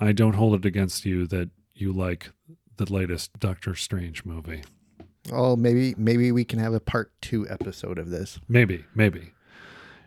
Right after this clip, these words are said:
Speaker 1: In any case, on that note, my name is Ben.
Speaker 2: I'm Ryan.
Speaker 1: And we've been your hosts. Have a wonderful night.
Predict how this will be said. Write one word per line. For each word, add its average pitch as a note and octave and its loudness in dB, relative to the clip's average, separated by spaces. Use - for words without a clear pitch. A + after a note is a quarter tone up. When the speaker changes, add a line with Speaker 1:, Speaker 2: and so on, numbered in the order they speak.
Speaker 1:
In C#3+ 8
any D#3+ 8
case, - 8
on B2+ 10
that D#3+ 8
note, D3+ 10
my G#2 6
name G#2 6
is G#2 4
Ben. G#3+ 6
Speaker 2:
I'm A#2 4
Ryan. B2+ 6
Speaker 1:
And G#2+ 4
we've G2+ 2
been A2+ 2
your C3+ 2
hosts. D#3 6
Have C#3+ 6
a - 6
wonderful F3+ 8
night. F3+ 6